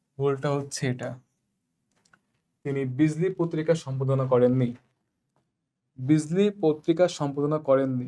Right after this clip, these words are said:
কিন্তু বিজলি পত্রিকা এটা হচ্ছে বিভিন্ন বছরে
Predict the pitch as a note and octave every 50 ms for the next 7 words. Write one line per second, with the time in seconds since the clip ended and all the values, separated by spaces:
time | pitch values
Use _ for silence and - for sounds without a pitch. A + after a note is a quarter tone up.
0 | - - _ - C#3 C3+ C#3+ C3+ C3 C3+ D3 C#3+ C#3 D3 D3 D#3+ F#3 F#3+ F#3 -
1 | D3 C#3+ - C#3+ D3 C#3+ - B2+ B2+ C3 C3 C3 C#3+ C#3+ C3+ C3+ D3 C#3+ - -
2 | - - C3+ A#2 A#2+ - - _ _ _ _ _ _ _ _ _ _ _ _ _
3 | _ _ D3+ C#3+ C#3+ D3 D3+ F3+ F3+ F3+ F3+ F#3 F#3 F#3 F3 C#3 C3+ C3 B2+ C3
4 | - D#3 C#3+ B2 A#2+